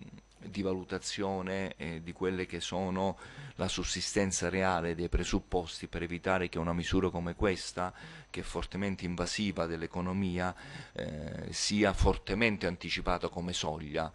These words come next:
eh, che, con, quindi poi anche con de-, delle conseguenze per quanto riguarda l'operatività delle aziende. Quindi anche sotto questo profilo noi ci stiamo facendo carico,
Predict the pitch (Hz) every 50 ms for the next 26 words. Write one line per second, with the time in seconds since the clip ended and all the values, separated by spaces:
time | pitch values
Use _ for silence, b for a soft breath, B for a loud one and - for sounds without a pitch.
0 | B B B B B B B B - - 62 - - - - - - 90 90 87
1 | - - 78 80 80 - - 98 98 92 87 87 85 - 90 90 87 87 85 87
2 | 92 92 90 87 - - 92 87 85 - - - 85 85 87 87 87 87 85 80
3 | - - 85 90 80 - - - 90 90 90 87 92 90 87 - - 85 85 92
4 | 92 90 87 - 87 85 - 85 - - 95 90 87 - 90 85 85 92 90 90
5 | 87 87 87 90 92 87 - 87 87 87 - - 90 87 87 87 - 92 87 87
6 | 87 87 B B B B B B 143 B - - 101 90 87 87 85 80 82 80
7 | 85 82 76 78 78 80 76 85 76 B B 143 147 131 - - 98 95 90 90
8 | 101 104 104 98 101 92 - 98 - - 92 87 92 95 - - 101 87 85 104
9 | 92 - 101 95 87 87 92 92 90 92 90 - - 95 - - 92 87 85 -
10 | 87 - - 90 90 87 87 - 95 95 95 92 92 82 - 85 80